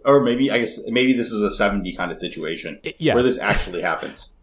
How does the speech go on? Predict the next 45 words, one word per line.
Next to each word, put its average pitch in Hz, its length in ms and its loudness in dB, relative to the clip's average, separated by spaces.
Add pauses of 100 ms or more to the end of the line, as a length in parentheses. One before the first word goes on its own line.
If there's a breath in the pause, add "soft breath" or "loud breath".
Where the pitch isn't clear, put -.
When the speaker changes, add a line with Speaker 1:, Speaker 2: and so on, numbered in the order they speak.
Speaker 2:
Yeah, 139 260 0
it, 160 180 -2
it 190 160 2
could 220 140 4
be 233 140 0
that, 170 280 2
or 143 160 6
this 175 220 4
could 226 180 4
be 214 140 4
like 170 240 4
the, 131 180 2
uh, 113 280 4 (420 loud breath)
those, 135 240 4
like, 120 160 4 (160)
Rona, 123 920 4
Luca, 123 460 4
Bring 123 180 2
to 131 100 0
Light 120 160 4
matchup 131 340 0
decks 156 260 0
where 110 260 4 (440 soft breath)
y-, 135 80 -2
you 139 160 4
almost 160 360 4
have - 340 -4
to 143 240 4
get 127 260 0
to 143 240 0
eighty 127 240 0
cards 123 420 2
with 131 180 2
Yorion 120 440 2
just 120 220 0
to 120 120 2
fit 120 240 2
everything 123 360 0
that 120 60 -2
you 117 100 2
want 117 200 0
in 101 140 0
there. 160 220 -2 (220 loud breath)
Um, 104 360 4 (380 loud breath)
but 330 360 4